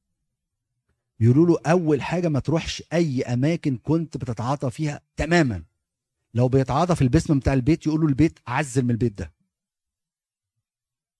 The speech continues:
العربية اللي بيتعاطى فيها لازم يبيعها. انتوا عارفين ليه الحكاية دي؟ انتوا عارفين ليه طب أغلب ال-، الأوفر دوز بتحصل يا إما في الف-، فنادق أو في الجاز ستيشن؟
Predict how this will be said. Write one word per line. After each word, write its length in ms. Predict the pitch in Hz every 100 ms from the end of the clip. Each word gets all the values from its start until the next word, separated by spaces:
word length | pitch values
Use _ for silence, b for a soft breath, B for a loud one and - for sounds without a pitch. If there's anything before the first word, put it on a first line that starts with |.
| _ _ _ -
العربية 600 | 131 117 131 139 165 175
اللي 120 | 131 123
بيتعاطى 400 | 131 147 175 151
فيها 280 | 175 160
لازم 260 | 139 147 131
يبيعها. 440 | 120 101 - - - _ _ _ _ _ _ _ _ _ _ _ _ _ _ _ _ _ _ _ _ _ _ _ _ _ _
انتوا 140 | 107
عارفين 240 | 113 - 156
ليه 100 | 165
الحكاية 360 | 170 135 160
دي؟ 240 | 165 202 220 - _ _ _ _ _ _ _ 117
انتوا 200 | 117 131
عارفين 320 | 127 185 190
ليه 100 | 196
طب 200 | 185 170 151
أغلب 480 | 185 165 151 131 120
ال-، 320 | 117 113 -
الأوفر 480 | 120 117 170 147 127
دوز 340 | 131 165 -
بتحصل 760 | - 131 165 - - 120 101 101 _ _ _ _ _ _ _ _ _ _
يا 120 | 113
إما 160 | 156 156
في 80 | 139
الف-، 400 | 110 - - -
فنادق 500 | 131 139 156 147 123
أو 240 | 147 151
في 180 | 127 120
الجاز 600 | 117 110 110 - 127 147
ستيشن؟ 360 | 135 165 -